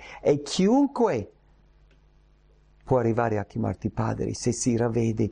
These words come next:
e si aggrappa a Gesù Cristo e dice, "Signore, io non voglio l'eternità senza di te, ma io ho quello davanti a me,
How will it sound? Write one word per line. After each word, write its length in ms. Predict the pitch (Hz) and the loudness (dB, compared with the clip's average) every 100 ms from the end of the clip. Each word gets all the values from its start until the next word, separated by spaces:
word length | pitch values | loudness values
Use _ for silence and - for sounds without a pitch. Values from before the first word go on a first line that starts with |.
| - - | -6 -6
e 80 | |
si 180 | 110 - | -2 0
aggrappa 380 | 120 120 131 127 | 2 0 0 -2
a 20 | |
Gesù 300 | 120 127 117 | 0 0 0
Cristo 320 | 117 127 120 | 0 -2 0
e 40 | 123 | -2
dice, 260 | 120 - | -2 -2
"Signore, 500 | 131 - 135 135 123 - - - - | -2 2 2 2 0 -6 -20 -18 -2
io 260 | 139 143 | 2 2
non 220 | 131 120 113 | 4 2 2
voglio 340 | 123 127 123 | 4 4 4
l'eternità 680 | 120 117 123 117 113 127 120 | 2 0 -2 -2 -2 -2 -2
senza 360 | - 123 - | -2 -4 -2
di 120 | 113 110 | -2 0
te, 320 | 127 120 113 - - | 0 0 -2 -8 -2
ma 120 | 127 | 0
io 220 | 131 135 | 2 2
ho 280 | - - 131 | 2 2 0
quello 260 | 127 123 117 | 2 2 2
davanti 380 | 113 113 117 127 | 4 2 0 0
a 60 | |
me, 200 | 120 117 | 0 0